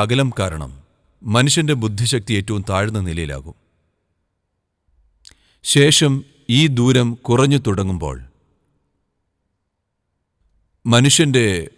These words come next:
മനുഷ്യന്റെ ബുദ്ധിശക്തി വികസിക്കാൻ തുടങ്ങും. വാസ്തവത്തിൽ അവർ പറയുന്നത് ഇങ്ങനെയാണ്, അതായത്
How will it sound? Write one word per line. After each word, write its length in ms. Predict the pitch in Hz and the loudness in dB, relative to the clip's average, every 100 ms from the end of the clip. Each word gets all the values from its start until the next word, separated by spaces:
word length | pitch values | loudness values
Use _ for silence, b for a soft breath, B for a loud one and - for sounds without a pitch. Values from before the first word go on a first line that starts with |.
| 110 | 0
മനുഷ്യന്റെ 440 | 120 147 170 151 143 113 | 2 4 2 2 0 0
ബുദ്ധിശക്തി 460 | 110 117 131 110 113 | 0 0 -2 -4 -4
വികസിക്കാൻ 400 | 98 107 104 98 82 | -2 -2 -2 -4 -4
തുടങ്ങും. 260 | 73 65 _ _ _ _ | -10 -14 _ _ _ _
വാസ്തവത്തിൽ 640 | 104 113 - 139 127 135 120 104 92 85 104 | 0 2 2 -2 0 0 0 -4 -4 -2 0
അവർ 160 | 139 143 | 0 0
പറയുന്നത് 500 | 123 113 123 117 104 95 87 | 0 0 0 -2 -2 -2 -2
ഇങ്ങനെയാണ്, 520 | 104 107 90 65 65 - _ _ _ _ _ _ _ | -2 -2 -2 -8 -14 -20 _ _ _ _ _ _ _
അതായത് 440 | 101 110 104 95 | -2 0 0 -2